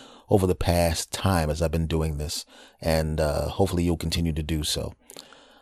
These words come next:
Uh, this podcast, this podcast can be seen, seen, can be heard damn near everywhere. iHeartRadio, TuneIn Radio,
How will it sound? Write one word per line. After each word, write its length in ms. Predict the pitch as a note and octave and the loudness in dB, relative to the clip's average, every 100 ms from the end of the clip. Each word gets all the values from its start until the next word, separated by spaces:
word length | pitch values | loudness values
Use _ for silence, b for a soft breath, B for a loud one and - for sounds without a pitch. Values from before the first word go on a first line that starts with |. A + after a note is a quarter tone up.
| B | B
Uh, 340 | C#3+ D3+ D3+ | 4 6 6
this 220 | C3+ F3+ - | 8 6 6
podcast, 1040 | - E3 D#3+ D3 D3 C3+ C3 - - - | 2 4 4 2 4 6 6 2 -2 0
this 180 | B2+ - | 0 0
podcast 600 | A2+ F#2+ F#2+ F2 E2 - | 0 0 0 0 0 -2
can 120 | F#2 | -4
be 100 | E2+ | -4
seen, 600 | - - G#2 G#2 G#2+ G#2+ - - | -2 0 0 2 2 -2 -8 -8
seen, 420 | - E2 D2+ - - B B | -4 -4 -4 -8 -14 B B
can 160 | - C3 | 6 8
be 120 | B2+ | 8
heard 540 | - A2+ G#2 G2+ F2+ - b - | 8 8 8 6 4 -4 b -2
damn 340 | G2 G2 F#2+ | 4 4 4
near 180 | F#2 E2+ | 4 4
everywhere. 480 | E2 D#2 D2 C#2+ - - | 2 0 -4 -4 -6 -2
iHeartRadio, 1080 | F2+ G#2+ G#2+ A2+ G#2+ G2+ G#2 G2+ G2+ G2 G2+ - B B B B | 0 2 4 2 4 2 4 2 2 0 -4 -12 B B B B
TuneIn 400 | - A2+ G#2+ G2+ | 4 6 6 6
Radio, 600 | G2 G2 F#2+ F#2+ F#2 F#2 | 4 4 4 2 2 0